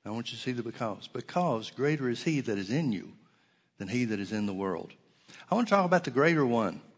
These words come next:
for a few weeks. So turn with me to John chapter fourteen. Let's see what the Bible has to say about this greater one.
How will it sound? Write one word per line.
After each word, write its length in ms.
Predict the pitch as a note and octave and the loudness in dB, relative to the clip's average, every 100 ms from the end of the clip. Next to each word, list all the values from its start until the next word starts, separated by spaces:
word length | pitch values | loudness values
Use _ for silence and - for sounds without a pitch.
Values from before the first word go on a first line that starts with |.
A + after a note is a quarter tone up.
| _ _ | _ _
for 100 | G#2+ | -10
a 60 | |
few 240 | - C3 A#2+ | -2 0 2
weeks. 420 | C3 D#3+ - - - _ _ _ _ - _ _ _ _ _ - | 2 2 -6 -12 -18 _ _ _ _ -20 _ _ _ _ _ -6
So 140 | E3 | -2
turn 260 | D#3 G#3+ G#3 | 2 4 4
with 100 | F#3 | 4
me 100 | E3 | 2
to 60 | |
John 280 | C#3+ F#3 G3 | 4 4 6
chapter 260 | F3+ F3+ C#3+ | 4 2 0
fourteen. 520 | - E3 E3+ F3+ D#3 | -2 0 2 4 4
Let's 120 | F#3+ | 2
see 140 | - A3 | 0 -2
what 100 | G3 | 0
the 60 | |
Bible 300 | E3+ F3+ D#3+ | 4 4 4
has 200 | D#3+ D#3 | 2 0
to 80 | - | 0
say 120 | F3 | 2
about 180 | D#3+ D3+ | 2 0
this 220 | - C3+ | -2 -4
greater 360 | - D3+ C3+ B2+ | 2 4 4 2
one. 360 | B2+ C#3 D#3+ | 2 2 2